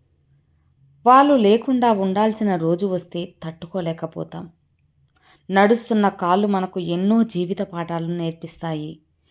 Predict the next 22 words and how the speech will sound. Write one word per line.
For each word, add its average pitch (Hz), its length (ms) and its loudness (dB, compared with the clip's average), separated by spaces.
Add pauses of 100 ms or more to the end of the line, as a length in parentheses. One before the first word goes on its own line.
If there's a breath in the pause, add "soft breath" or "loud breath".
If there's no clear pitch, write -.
(260 soft breath)
ముందున్న 330 480 6
కాలికి 233 800 2
గర్వం 196 340 0
ఉండదు, 165 420 -2 (420 soft breath)
తాను 226 260 4
ముందు 180 280 0
ఉన్నానని. 165 640 -2 (460 soft breath)
వెనుకున్న 285 520 6
కాలికి 269 720 0
అవమానం 196 520 0
లేదు, 170 500 -4
తాను 175 240 -4
వెనుకబడ్డానని. 165 920 -6 (520 soft breath)
ఎందుకంటే 269 840 4
ఆ 190 140 0
రెండిటికి 190 540 -2
తెలుసు 165 360 -4
వాటి 196 420 0
స్థానం 190 460 -4
క్షణాల్లో 175 560 -6
మారిపోతుంది 165 760 -4
అని. 160 240 -6